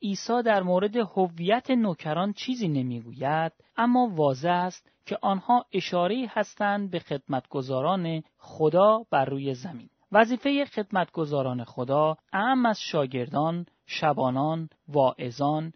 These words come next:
معلمان و دیگر مسیحیان این نیست که کرکاس را از میان گندم جدا سازند. این رسالتی است که در زمان برداشت محصول به دروگران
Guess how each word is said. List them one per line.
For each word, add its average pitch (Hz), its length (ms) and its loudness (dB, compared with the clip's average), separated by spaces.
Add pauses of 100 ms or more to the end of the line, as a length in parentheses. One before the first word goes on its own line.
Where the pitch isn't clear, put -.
(180)
معلمان 160 840 -2 (260)
و 185 180 0
دیگر 170 360 -2
مسیحیان 135 800 -6
این 208 240 -2
نیست 214 400 -2 (160)
که 185 120 -2
کرکاس 185 720 -2
را 135 140 2
از 131 200 -4
میان 127 320 -4
گندم 120 500 -6
جدا 123 320 -8
سازند. 113 440 -16 (160)
این 147 220 -2
رسالتی 147 760 -4
است 175 360 -2 (100)
که 170 100 -4
در 160 220 2
زمان 175 580 0
برداشت 156 560 -2
محصول 135 720 -4 (320)
به 165 120 2
دروگران 151 880 0